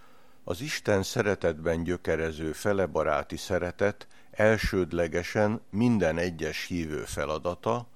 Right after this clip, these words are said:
ugyanakkor az egész egyházi közösség feladata is minden szinten, a helyi közösségektől kezdve a rész egyházakon, egyházmegyéken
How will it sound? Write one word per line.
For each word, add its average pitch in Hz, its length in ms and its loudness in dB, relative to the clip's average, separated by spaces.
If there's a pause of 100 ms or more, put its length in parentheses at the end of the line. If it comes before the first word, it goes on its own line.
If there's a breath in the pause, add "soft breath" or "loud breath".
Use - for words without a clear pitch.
(500 loud breath)
ugyanakkor 101 640 4
az 90 140 4
egész 101 420 0
egyházi 87 600 0
közösség 82 600 -4
feladata 73 680 0
is 87 380 -6
minden 80 440 -4
szinten, 107 720 -4 (720 loud breath)
a - 120 -2
helyi 127 380 2 (100)
közösségektől 82 1120 -2
kezdve 82 580 0 (100)
a 85 80 -2
rész 98 440 -2
egyházakon, 90 1040 -2 (360 soft breath)
egyházmegyéken 80 1200 -4